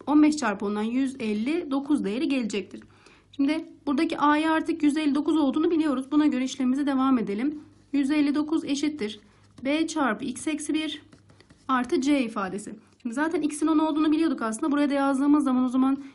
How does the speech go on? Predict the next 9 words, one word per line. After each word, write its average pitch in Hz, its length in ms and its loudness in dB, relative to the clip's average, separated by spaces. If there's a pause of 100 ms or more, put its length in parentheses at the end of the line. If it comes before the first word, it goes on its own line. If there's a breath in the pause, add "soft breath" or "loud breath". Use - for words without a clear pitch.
(140 loud breath)
yüz 277 220 2
elli 277 300 0
dokuz 277 280 0
eşittir 202 520 -4
dokuz 254 440 -2
b 214 200 0
artı 214 540 -2 (320 loud breath)
c 294 240 2
ifadesi 220 680 -6